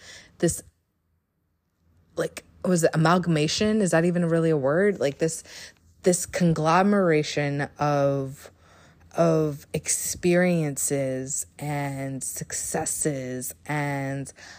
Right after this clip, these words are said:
opportunities that can't be easily defined, but in the grandeur of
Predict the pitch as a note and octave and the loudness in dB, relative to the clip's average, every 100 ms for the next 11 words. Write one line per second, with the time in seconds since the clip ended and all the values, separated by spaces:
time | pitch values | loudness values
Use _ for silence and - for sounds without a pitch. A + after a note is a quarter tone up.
0 | - - - D#3+ D#3+ - D#3+ D#3+ E3 G3+ | -18 -16 -2 0 0 -2 0 -2 0 0
1 | G#3+ A3 A3 - - - - F#3 E3+ - | 2 0 0 -4 -16 -20 -2 4 4 2
2 | - F#3 F#3 F3+ E3+ - - - - F3 | -2 2 4 4 2 -6 -20 -12 -2 0
3 | E3+ - F3 E3 F#3 F3+ E3+ D#3 - - | 0 4 4 6 4 6 4 2 -2 -4
4 | C#3 D3+ E3+ G3+ G#3+ F3 - E3 D#3+ D3 | -2 0 0 0 -2 -4 2 4 6 4
5 | - - - - - - - E3+ D#3 C#3+ | 0 -6 -6 -16 -20 -10 0 2 2 2
6 | D3+ D3+ D#3+ D#3+ D3+ D3 C#3+ - C#3 C#3 | 2 4 4 4 4 4 4 4 2 2
7 | C3+ - | 0 -4